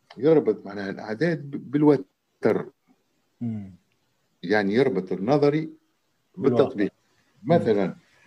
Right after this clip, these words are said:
Speaker 2: مم.
Speaker 1: يقول لك: "باش تاخذ أنت وتر كامل."
Speaker 2: مم.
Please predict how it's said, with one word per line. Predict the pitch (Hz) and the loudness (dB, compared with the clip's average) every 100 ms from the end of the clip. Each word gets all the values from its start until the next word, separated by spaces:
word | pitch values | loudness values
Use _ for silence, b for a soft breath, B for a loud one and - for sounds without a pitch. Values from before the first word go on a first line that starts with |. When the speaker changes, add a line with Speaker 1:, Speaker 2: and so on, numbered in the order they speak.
| b - | b -10
Speaker 2:
مم. | 110 95 | -10 -6
Speaker 1:
يقول | 101 - 170 | -4 2 2
لك: | 160 | 2
"باش | - | 0
تاخذ | - 185 156 | 2 4 4
أنت | 165 160 | 4 6
وتر | 156 156 113 | 6 4 2
كامل." | - 110 82 78 - _ _ _ _ _ _ | 2 2 2 -6 -16 _ _ _ _ _ _
Speaker 2:
مم. | 117 101 | -8 -8